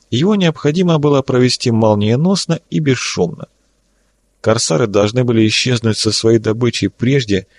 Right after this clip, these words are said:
чем адмирал заподозрит об их присутствии на берегу. Полностью отдавая себе отчет, капитан Блад решил лично произвести разведку местности и ознакомиться с каждой деталью перед тем, как приступить к рейду.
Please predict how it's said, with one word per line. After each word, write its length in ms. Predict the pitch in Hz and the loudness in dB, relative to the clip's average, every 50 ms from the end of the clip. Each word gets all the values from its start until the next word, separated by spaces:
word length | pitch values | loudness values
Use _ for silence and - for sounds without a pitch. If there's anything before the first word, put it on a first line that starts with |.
| _ _ _ _ | _ _ _ _
чем 220 | - - 120 - - _ | -6 -4 -4 -4 -4 _
адмирал 440 | - 110 107 113 123 127 143 151 143 | -4 -2 0 0 2 2 2 2 2
заподозрит 760 | 117 113 120 107 - 107 107 113 131 143 131 131 139 135 - - | 2 2 0 2 2 0 2 2 2 2 2 0 -2 -4 -2 -2
об 160 | 117 110 113 117 | -2 0 0 0
их 100 | 110 - | -2 -2
присутствии 600 | - 120 113 - - 110 101 - - - 107 101 | 0 -2 0 0 -2 -4 -6 -6 -4 0 0 0
на 160 | 95 101 101 | 2 2 2
берегу. 500 | 98 107 101 104 104 98 95 87 80 78 _ _ _ _ _ _ _ _ _ _ _ _ _ _ _ _ _ _ _ _ _ _ _ _ _ _ _ _ - - _ _ _ _ _ _ _ _ _ _ _ _ _ _ _ _ _ _ _ - | 2 2 4 2 2 2 2 0 0 -2 _ _ _ _ _ _ _ _ _ _ _ _ _ _ _ _ _ _ _ _ _ _ _ _ _ _ _ _ -20 -20 _ _ _ _ _ _ _ _ _ _ _ _ _ _ _ _ _ _ _ -6
Полностью 480 | 185 202 202 175 156 - - 135 131 | -4 -2 0 0 -2 -2 0 0 -2
отдавая 400 | 127 123 135 139 156 175 165 147 | 0 0 0 2 2 4 2 2
себе 360 | 131 - - 131 123 131 135 131 | 2 0 0 0 2 2 2 2
отчет, 440 | 127 - - - - 208 190 - - | 2 0 -2 -2 0 0 -2 -2 -2
капитан 520 | - 131 - 139 131 - 202 208 202 170 | -4 -4 -2 -2 -2 0 -2 -2 0 0
Блад 300 | 156 165 190 196 185 - | 2 2 2 2 0 0
решил 360 | 147 139 131 - - 143 131 | -2 -2 -2 0 0 0 0
лично 440 | 117 127 147 190 185 - - 160 156 | 0 0 -2 -2 -2 -2 0 0 -2
произвести 600 | - - 123 113 113 117 127 127 - - - 151 | 0 0 0 0 2 2 0 -2 -2 -2 -2 0
разведку 580 | 139 123 113 120 127 135 127 - - - 113 110 | 0 0 0 2 2 0 0 0 -2 -2 -2 0
местности 600 | 127 151 175 165 - - 165 156 - - - 156 | 0 0 0 -2 -2 -2 -2 -2 -2 -2 -4 -6
и 180 | - - - 120 | -4 -2 0 2
ознакомиться 720 | 117 117 117 131 139 139 - - - 170 160 - - 139 | 2 2 2 -2 -4 -4 -4 -4 -2 -2 -2 -2 -2 -2
с 120 | 131 - - | -2 -2 -2
каждой 420 | - - 117 120 113 110 110 104 | 0 0 2 2 2 2 0 -2
деталью 460 | 101 104 104 - - 117 107 101 95 | 0 -2 -2 -2 0 0 2 2 0
перед 340 | - - 98 92 95 92 - | 0 0 0 2 2 2 0
тем, 240 | - - 175 185 175 | 0 -2 -2 -2 -2
как 200 | - - 147 - | -4 -6 -6 -6
приступить 600 | _ - 107 107 - - - 98 - 101 - - | _ 0 0 0 0 -2 -6 -6 -6 -6 -8 -4
к 60 | - | -2
рейду. 340 | 95 92 85 80 - - - | 0 0 0 -2 -4 -8 -14